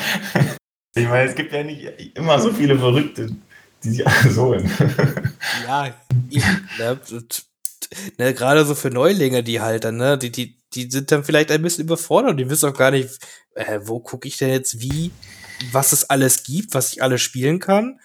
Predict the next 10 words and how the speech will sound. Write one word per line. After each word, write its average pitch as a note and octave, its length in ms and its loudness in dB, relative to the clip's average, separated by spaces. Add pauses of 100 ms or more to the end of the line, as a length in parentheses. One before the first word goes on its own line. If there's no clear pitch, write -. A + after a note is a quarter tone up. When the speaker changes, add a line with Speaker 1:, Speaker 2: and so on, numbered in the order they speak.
(200)
Speaker 2:
was C3+ 200 2
in C#3 160 -2
welchem C3 260 0
Slot - 420 0
ist G#3+ 200 -2
und F#3 160 -4
sowas. G3+ 560 -4 (640)
Speaker 1:
Ja. G#2 200 6
Speaker 2:
Da, C#3 120 -6 (140)
da B2+ 280 -6